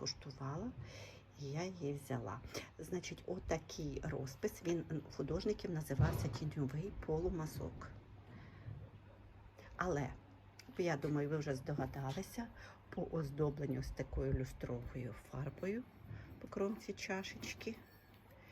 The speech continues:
що це виріб не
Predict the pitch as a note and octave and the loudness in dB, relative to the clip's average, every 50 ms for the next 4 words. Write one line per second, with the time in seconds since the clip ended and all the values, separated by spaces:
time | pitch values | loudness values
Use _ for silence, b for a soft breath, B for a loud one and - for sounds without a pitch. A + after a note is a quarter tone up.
0 | B B B B B B - - - - - - - - - - - G#3 G#3 - | B B B B B B -10 -8 -6 -4 -2 -2 -2 -2 -2 2 2 2 2 2
1 | - D#3+ E3 E3+ F3 E3+ F3 - - - - - - - - - - - - - | 2 2 2 4 2 2 0 -2 -8 -14 -14 -16 -16 -18 -18 -20 -20 -20 -20 -20
2 | - - - - - B B B B B B B B B B - - - G3 F3+ | -20 -20 -20 -20 -18 B B B B B B B B B B -14 -6 -2 0 0
3 | F#3+ G3+ F#3 G3 A3 A3 A3+ | 2 2 0 0 0 -2 -4